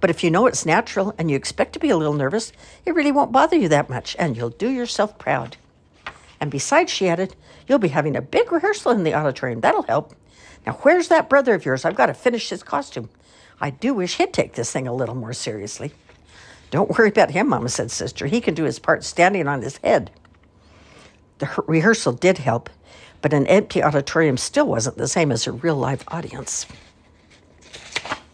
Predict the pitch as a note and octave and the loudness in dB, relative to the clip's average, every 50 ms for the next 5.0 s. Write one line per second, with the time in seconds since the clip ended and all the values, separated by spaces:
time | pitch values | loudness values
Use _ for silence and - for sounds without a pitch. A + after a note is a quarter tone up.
0 | _ _ _ _ - - _ - - _ _ - - - - - - - - - | _ _ _ _ -20 -20 _ -20 -20 _ _ -20 -20 -20 -20 -20 -20 -20 -20 -20
1 | - - - - E3 E3+ D#3+ D3+ E3 F#3+ - D#3+ F#3 G#3+ A3+ G#3 - - - C#3+ | -20 -14 -6 -2 2 4 6 6 6 6 6 6 4 4 2 0 -4 -4 -2 -2
2 | B2+ B2 B2 D#3 E3+ F3 - C3+ F3 E3+ - - D3+ C#3 C#3 C3+ C3+ - _ - | 0 2 2 4 4 2 2 0 -4 -6 -4 -4 -2 -2 -2 -2 -6 -8 _ -20
3 | _ _ - - - - _ - C3+ - - - A3 F#3+ - G#3+ A3 G#3+ G3+ - | _ _ -20 -20 -20 -12 _ -6 -4 -2 0 2 2 2 2 2 2 2 2 2
4 | F3 E3+ - F3 F3 F3+ - - C#3+ C#3 C3+ B2+ - - D#3 D#3+ F#3 F#3+ F#3+ F#3+ | 0 0 0 -2 -2 -2 -2 -2 -2 0 -2 -2 -2 0 2 2 4 4 2 -2
5 | F#3+ | -4